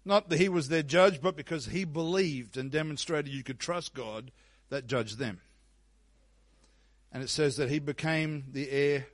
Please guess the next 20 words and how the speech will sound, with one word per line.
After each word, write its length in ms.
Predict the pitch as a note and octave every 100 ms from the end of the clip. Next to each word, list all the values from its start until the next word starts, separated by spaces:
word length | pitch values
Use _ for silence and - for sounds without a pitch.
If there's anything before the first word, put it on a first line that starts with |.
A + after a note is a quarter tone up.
| -
of 160 | A#2+
righteousness. 800 | A#2 B2 B2 - A2 - G#2+ F#2 -
God's 420 | B2+ C3+ B2 G2+ - -
righteousness 800 | - B2+ C3 - B2 - A#2+ G#2+
was 140 | B2+ G2+
accounted 480 | G#2 C3+ B2+ A#2+ F#2+
to 120 | A#2
him. 440 | G2+ A#2+ A#2 A2 - _ - - _
That 180 | - F3+
verse, 580 | C#3+ F3 G3 E3 - -
I 40 |
don't 100 | D3+
know 80 | D#3+
if 120 | D#3+
you 80 | D#3
ever 140 | D#3 D#3
noticed, 400 | E3+ D#3+ A#2+ C3
but 120 | D3
verse 300 | C3+ D#3 D3
seven 420 | - D#3+ D3 C3+